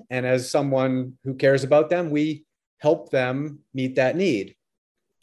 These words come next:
We have that opportunity every day with our hunger. Uh, and, and as we were talking about, m-,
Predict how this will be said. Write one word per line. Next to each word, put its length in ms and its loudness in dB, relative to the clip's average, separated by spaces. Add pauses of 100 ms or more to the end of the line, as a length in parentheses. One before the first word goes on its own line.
(120)
We 120 4
have 100 2
that 120 6
opportunity 640 0
every 300 0
day 420 0
with 180 -4
our 120 -2
hunger. 340 -8 (800)
Uh, 360 -2
and, 380 -4
and 440 -2 (640)
as 180 4
we 120 2
were 100 2
talking 320 0
about, 380 0
m-, 180 -8